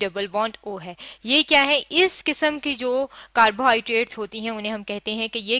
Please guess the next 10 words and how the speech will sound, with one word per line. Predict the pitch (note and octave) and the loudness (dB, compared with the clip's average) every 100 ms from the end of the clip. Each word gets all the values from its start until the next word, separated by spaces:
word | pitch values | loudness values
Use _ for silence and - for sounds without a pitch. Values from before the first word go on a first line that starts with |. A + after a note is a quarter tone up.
| - | -4
कीटोनिक | C4 C4 D4 D4 D4+ D#4 D#4 - | -10 -8 -4 0 0 0 -2 4
कार्बोहाइड्रेट | G#3+ F#3+ G3 G3+ G3 G3 F#3+ - | 4 4 -4 -4 -4 -4 -12 -12
हैं, | F#3+ - - - _ G#3 | -14 -16 -18 -20 _ -6
यानी | A3 A3+ | -4 -2
कि | B3 | -4
ये | G3+ A3 | -2 -2
जिसमें | A3 - B3+ A3+ | -2 -8 -6 -6
दोनों | G3+ G#3+ | -6 -8
साइड | - G#3+ G#3+ | -2 0 -2
पे | - | -4